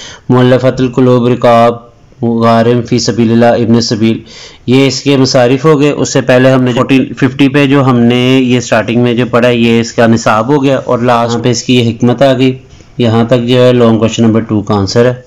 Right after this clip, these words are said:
Long question number three, ज़कात और उशर किस तरह मुआशरे की मईशत पर नज़रअंदाज होते हैं, वजाहत करें। Question number three का answer आप यहाँ से start कर लें।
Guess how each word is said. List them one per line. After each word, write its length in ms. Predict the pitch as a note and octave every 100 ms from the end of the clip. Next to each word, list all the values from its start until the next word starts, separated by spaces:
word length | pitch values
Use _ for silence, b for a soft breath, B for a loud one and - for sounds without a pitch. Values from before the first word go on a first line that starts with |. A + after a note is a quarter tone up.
| C3
Long 200 | C#3 D3
question 220 | D#3+ D#3+
number 160 | E3
three, 180 | D#3+ E3
ज़कात 380 | D#3+ D#3+ C#3+ C#3
और 60 | D3+
उशर 200 | C#3 D3
किस 260 | D3 D3 -
तरह 460 | C#3 C#3 D3+ D3+ D3
मुआशरे 500 | B2 B2 A#2+ C#3+ C3
की 160 | C#3 C#3+
मईशत 420 | C3 B2+ C#3 B2+
पर 140 | C#3+ C3
नज़रअंदाज 680 | B2+ A#2+ B2 B2 A#2 A#2 A#2+
होते 260 | B2 B2+
हैं, 180 | A#2 A#2 A#2 -
वजाहत 400 | A2+ A2 G#2 G#2+
करें। 280 | - G2+ G2 - _ _ _ _ _ _ _ _ _ _ _ _ _ _ _ _ _ _ _
Question 240 | D3+ C3
number 180 | C#3 D#3
three 200 | C#3+ D3
का 180 | D#3 D#3+
answer 380 | D3+ C#3 C3 D3
आप 160 | C#3+ C3
यहाँ 200 | B2+ A#2
से 160 | A#2
start 300 | C3 B2+ A#2+
कर 120 | B2+ A#2
लें। 180 | C3